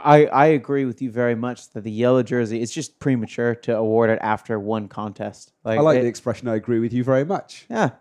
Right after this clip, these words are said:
Speaker 1: thank you.
Speaker 2: <laughs> Thank you, thank
Speaker 1: Um,
Speaker 2: you very much. I
Speaker 1: yeah,
Speaker 2: agree with
Speaker 1: maybe
Speaker 2: you very
Speaker 1: they could
Speaker 2: much.
Speaker 1: stagger it like they do with the seeding. Maybe it could be after the second leg of the World Tour, after the, the Pacific leg, it could be a prestigious moment where they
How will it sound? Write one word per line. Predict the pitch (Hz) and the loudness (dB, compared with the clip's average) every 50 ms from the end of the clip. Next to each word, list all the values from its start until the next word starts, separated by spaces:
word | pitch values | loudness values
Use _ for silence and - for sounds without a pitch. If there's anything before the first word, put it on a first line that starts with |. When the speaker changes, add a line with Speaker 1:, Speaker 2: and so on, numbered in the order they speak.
| _ - 113 - - _ - | _ -16 -16 -16 -16 _ -6
Speaker 1:
thank | 143 160 160 156 156 | -2 -2 -2 -2 0
you. | 226 196 156 156 - _ | -2 -2 -2 -2 -8 _
Speaker 2:
<laughs> | _ | _
Thank | - 165 175 180 | 2 2 2 2
you, | 170 | 2
thank | 139 143 151 | 2 4 6
Speaker 1:
Um, | 156 151 147 | 6 6 4
Speaker 2:
you | 147 | 2
very | - 196 156 - | 2 2 0 0
much. | - 120 110 - - | 0 -6 -8 -4 2
I | 208 | 4
Speaker 1:
yeah, | 214 180 | 4 4
Speaker 2:
agree | 170 | 4
with | 175 | 4
Speaker 1:
maybe | 196 220 226 240 | 4 4 4 2
Speaker 2:
you | 233 | 2
very | 208 214 196 | 0 0 0
Speaker 1:
they | 196 | -2
could | 190 - | -4 -10
Speaker 2:
much. | - | -10
Speaker 1:
stagger | - - - 147 143 180 185 160 131 | -12 -8 -4 -2 -2 0 0 0 0
it | 120 117 - | 0 0 0
like | 123 120 117 - | -2 -2 -2 -2
they | - 123 123 | -4 -4 -4
do | 117 131 131 127 127 | -2 -2 0 0 0
with | 123 117 - | -2 -4 -6
the | - | -8
seeding. | - - - 143 147 143 135 113 110 | -10 -8 -4 -4 -2 -2 -2 -4 -2
Maybe | 113 123 131 131 127 143 139 | -2 0 0 2 2 2 0
it | 127 - | 0 -2
could | 135 127 107 | -6 -6 -2
be | 127 131 127 123 - | -2 -2 0 -2 -2
after | - 117 123 120 - - 127 | -2 -2 -4 -4 -4 -6 -8
the | 117 113 110 | -6 -6 -6
second | - - 120 113 127 101 117 | -4 -4 -4 -4 -4 -4 0
leg | 120 117 120 110 | 0 2 2 2
of | 113 | 0
the | 113 113 | -2 0
World | 110 113 113 113 110 - | 0 0 0 -2 -2 -4
Tour, | - 135 127 123 | -2 0 0 2
after | 98 110 117 117 - _ - 131 120 117 | 2 0 0 -2 -2 _ -8 -6 -6 -4
the, | 104 117 110 107 104 95 - | -2 0 0 0 0 -2 -4
the | - 147 | -8 -8
Pacific | - 135 117 - - 147 135 - 139 - - | -6 -6 -4 0 0 0 0 0 -4 -2 0
leg, | 110 107 113 117 | 0 2 2 0
it | 113 110 | -2 -4
could | - 135 110 | -4 -4 -2
be | 117 | -2
a | 117 | -2
prestigious | - - 151 131 - - - 120 117 107 113 110 - | -4 -4 -12 -14 -10 -4 -4 -4 -2 -2 -4 -6 -4
moment | 117 120 123 123 113 107 104 - | -2 0 0 0 0 -2 -4 -4
where | - 107 107 | -4 -4 0
they | 107 107 107 101 | 0 0 0 -2